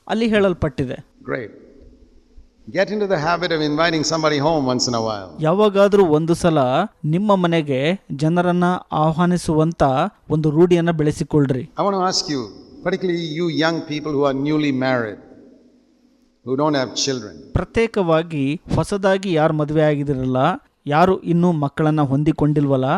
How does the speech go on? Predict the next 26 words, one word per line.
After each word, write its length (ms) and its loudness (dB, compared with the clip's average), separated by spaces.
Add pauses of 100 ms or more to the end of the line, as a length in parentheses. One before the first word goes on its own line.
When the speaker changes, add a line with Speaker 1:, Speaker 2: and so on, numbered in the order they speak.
(180)
Speaker 1:
ಅಂತವರಿಗೆ 500 2
ನಾನು 240 2
ಕೇಳಲು 440 0
ಇಷ್ಟಪಡ್ತೀನಿ. 800 -2
Speaker 2:
If 400 -8
you 80 0
are 120 -2
not 160 0
hospitable, 840 -4 (840)
if 160 -6
you 80 0
don't 200 -2
invite 240 0 (100)
people 200 -2
home 400 0
when 160 0
you 80 0
don't 260 0
have 160 -4 (120)
children. 280 -6 (180)
Speaker 1:
ನೀವು 340 2
ಅತಿಥಿ 420 -2
ಸತ್ಕಾರದ 580 2
ಮನೋಭಾವವನ್ನ 840 2
ಹೊಂದಿಲ್ಲ 420 0
ಅಂದ್ರೆ, 600 -2